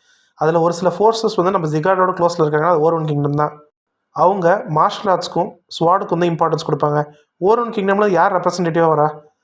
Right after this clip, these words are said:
எனக்கு தெரிஞ்ச எல்லாம் தேர்ட் பிரின்ஸ் தான் சொன்னானுங்க. But கூட டியூக் டார்டான் வரா. எனக்கு தெரிஞ்சு அவன் தான் நினைக்கிறேன். டார்டானா? அந்த சைக்கோவா? அவன் டியூக் ஆயிட்டானா? ஓ, தேர்ட் பிரின்ஸ் தானே வராங்க. அவன் சின்ன பையன் கேள்விப்பட்டேன். எனக்கு தெரிஞ்சு நம்ம ரவானுக்கும் பாராட்டுக்கும் சிமிலர் ஏஜ் தான் இருக்கும்னு நினைக்கிறேன். எனக்கு அதெல்லாம் தெரியாது.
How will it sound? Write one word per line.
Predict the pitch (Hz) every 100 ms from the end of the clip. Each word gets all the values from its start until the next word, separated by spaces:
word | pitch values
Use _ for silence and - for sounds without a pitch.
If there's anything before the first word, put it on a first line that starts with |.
| _ _
எனக்கு | 147 151 147
தெரிஞ்ச | 208
எல்லாம் | 220 208 214
தேர்ட் | 202 214
பிரின்ஸ் | - 190 190
தான் | 202
சொன்னானுங்க. | 190 180 165 156 196 - _ -
But | 151
கூட | - 220 208
டியூக் | 156 214
டார்டான் | 170 180 185 185
வரா. | 170 160 151
எனக்கு | 151 165
தெரிஞ்சு | 170
அவன் | 165 160
தான் | 165
நினைக்கிறேன். | 165 151 151 156 - _ _ 185
டார்டானா? | 277 294 247 165
அந்த | 135 147
சைக்கோவா? | 196 233 214 165 143
அவன் | 143
டியூக் | 151 254
ஆயிட்டானா? | 190 151 139 151 151 - - _ _ _ _ _
ஓ, | 226 247
தேர்ட் | - 269 330 -
பிரின்ஸ் | 233 -
தானே | 262
வராங்க. | 233 185 160
அவன் | 147 147
சின்ன | 208 269
பையன் | 233 220
கேள்விப்பட்டேன். | 190 185 175 175 190
எனக்கு | 180 156 196
தெரிஞ்சு | 208
நம்ம | 165
ரவானுக்கும் | 156 156 196 202 208 180
பாராட்டுக்கும் | 180 175 196 196
சிமிலர் | 180 196 180
ஏஜ் | 156 156
தான் | 175
இருக்கும்னு | 160 156 151
நினைக்கிறேன். | 151 156 - _ _ _ _ _
எனக்கு | 151 147
அதெல்லாம் | 151 170 165
தெரியாது. | 165 160 160